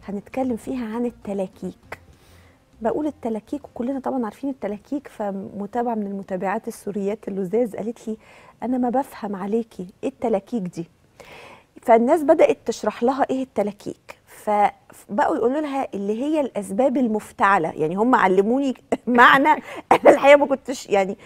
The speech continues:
مش مركزة قوي في المعنى، اللي هو حد يفتعل سبب علشان يتخانق معاكي، آه، عليه.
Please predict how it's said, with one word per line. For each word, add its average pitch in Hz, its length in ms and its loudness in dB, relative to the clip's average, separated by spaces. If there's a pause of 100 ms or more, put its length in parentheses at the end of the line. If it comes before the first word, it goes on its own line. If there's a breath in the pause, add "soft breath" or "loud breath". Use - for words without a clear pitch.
(200 loud breath)
مش - 140 -12
مركزة 240 520 6
قوي 269 260 10
في - 100 -4
المعنى، 185 220 -4 (340 loud breath)
اللي 208 160 0
هو 294 260 4
حد 277 420 -4 (120)
يفتعل 233 800 0
سبب 311 460 0 (460 loud breath)
علشان 262 600 0
يتخانق 247 600 -2
معاكي، 208 580 -6 (120)
آه، 185 120 -6
عليه. - 300 -10